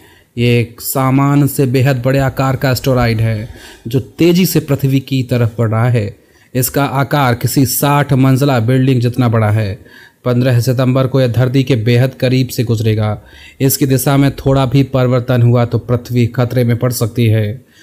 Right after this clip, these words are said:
नासा की चेतावनी के बाद दुनिया भर की स्पेस एजेंसियां इसकी निगरानी में जुटी हैं। इस एस्टेरॉयड को दो हज़ार चौबीस ऑन नाम दिया गया है। नासा के नियर अर्थ ऑब्जेक्ट ऑब्जर्वेशन प्रोग्राम की तरफ से जारी चेतावनी के बाद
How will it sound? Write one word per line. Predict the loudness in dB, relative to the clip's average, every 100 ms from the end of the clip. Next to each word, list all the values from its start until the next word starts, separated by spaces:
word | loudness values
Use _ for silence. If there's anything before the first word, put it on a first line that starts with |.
| -20 -4
नासा | 0 2 2 0 -2
की | 0 0
चेतावनी | 0 0 0 0
के | 0 0
बाद | 0 -2 -2
दुनिया | -2 0 0
भर | 0 -2
की | -2 -4
स्पेस | -2 0 0 0
एजेंसियां | -2 0 -2 0 -2 -2 -6 -16 -20 -4
इसकी | -2 0 0
निगरानी | 0 2 2 2 4
में | 4 2
जुटी | 0 2 2
हैं। | 2 0 -4 -10 -20 -18 -4
इस | -4 -4 -6
एस्टेरॉयड | -4 0 0 0 0
को | -2
दो | 2
हज़ार | 2 2 0
चौबीस | -2 -2 0 2 0 -2 -12 -4
ऑन | 0 2
नाम | 4 2 2
दिया | 2 2
गया | 0 0
है। | 0 -4 -8 -12 -2
नासा | 0 2 0 -2
के | 0 2
नियर | 2 2 0
अर्थ | -2 -4 -6 -6
ऑब्जेक्ट | -4 -4 -2 -4 -6 _ -10
ऑब्जर्वेशन | -4 0 0 0 0 0
प्रोग्राम | 0 0 0 0
की | 0
तरफ | 0 -2 -2
से | -2 -2
जारी | 0 0 -2
चेतावनी | -2 -2 0 0 0
के | 0
बाद | 0 0 -2